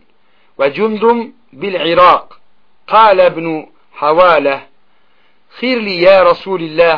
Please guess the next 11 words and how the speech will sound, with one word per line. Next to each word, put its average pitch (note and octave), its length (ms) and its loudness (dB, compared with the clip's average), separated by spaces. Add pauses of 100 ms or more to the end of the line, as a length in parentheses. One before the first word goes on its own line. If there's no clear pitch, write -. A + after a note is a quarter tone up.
(120)
عليه D3 180 -6
الصلاة C#3+ 340 -4
والسلام، B2+ 640 -6 (680)
"إن G#3+ 400 -6
أدركت F#3+ 520 -4
ذلك." D3 600 -2 (240)
فقال: D#3+ 640 0 (300)
"عليك F3 420 -4
بالشام F3 760 -2 (300)
فإنها، D#3 880 -4 (480)
فإنها D3 760 -6